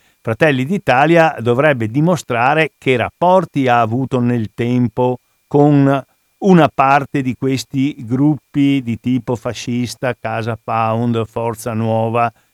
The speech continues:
che poi hanno avuto nella manifestazione di Roma il ruolo che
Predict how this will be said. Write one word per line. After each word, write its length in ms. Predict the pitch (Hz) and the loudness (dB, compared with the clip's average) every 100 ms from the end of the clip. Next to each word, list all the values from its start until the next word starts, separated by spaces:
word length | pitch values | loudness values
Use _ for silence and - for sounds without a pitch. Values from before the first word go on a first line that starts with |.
| _ | _
che 180 | _ 120 | _ -4
poi 480 | - 110 120 127 139 _ _ _ _ _ _ | -2 -2 -2 -2 -6 _ _ _ _ _ _
hanno 340 | 117 123 123 | 0 2 2
avuto 360 | 107 120 127 131 | 0 -2 -2 -2
nella 340 | 113 117 117 | 0 0 0
manifestazione 840 | 113 113 104 101 110 98 139 120 110 | 0 -2 -4 -8 -8 -8 -6 -4 -4
di 140 | 110 | -4
Roma 280 | 104 113 110 | -4 -4 -4
il 60 | |
ruolo 400 | 98 101 107 104 | -4 -6 -4 -6
che 300 | - 107 104 | -8 -6 -6